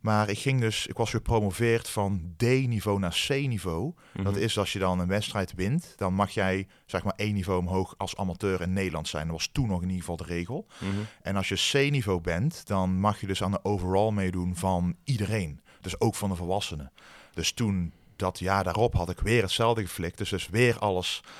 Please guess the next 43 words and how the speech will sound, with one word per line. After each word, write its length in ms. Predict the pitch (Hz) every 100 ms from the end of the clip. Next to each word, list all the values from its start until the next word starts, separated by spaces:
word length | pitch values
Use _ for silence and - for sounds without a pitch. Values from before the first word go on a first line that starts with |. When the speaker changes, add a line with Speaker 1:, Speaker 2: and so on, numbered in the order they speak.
| -
Speaker 1:
gewonnen 380 | - 101 98 101
Speaker 2:
Ja. 60 | 104
Speaker 1:
en 100 | 101
een 120 | 95
extra 360 | - 110 - 101
prijs 380 | - 101 98 95
erbij 320 | 90 95 92
van, 320 | 92 90 90
eh, 100 | 90 87
beste 300 | 98 98 -
Symmetry 500 | - 110 104 - 107
Award 400 | 95 92 92 95
bijvoorbeeld. 600 | - 85 98 92 95 101 - - - - -
Ja, 140 | 69
en 80 | 90
dan, 400 | 90 107 110 107
eh, 400 | 95 92 92 95 87 -
is, 240 | 95 85
dan 260 | 104 113 98
weet 200 | 98 104
je 60 | 101
helemaal 380 | 113 123 120
zeker, 360 | 104 101 90 87
"Oké, 160 | 85 87
nu 180 | 87
ga 140 | 90 95
ik 80 | 92
het 100 | -
echt 220 | 95 -
wel 400 | 92 87 87 82 _ - _ _ - -
iets 320 | 135 - - -
halen 480 | - 113 113 101 90
binnen 220 | 98 92
deze 220 | 90 87
wereld", 380 | 85 95 80 73
zeg 120 | -
Speaker 2:
Ja. 140 | 107 101
Speaker 1:
maar. 100 | 90 - - - - -
En 100 | 85
toen, 280 | - 90 87
één 240 | - 104 92
week 220 | 92 90
daarna, 600 | 90 90 95 95 95 98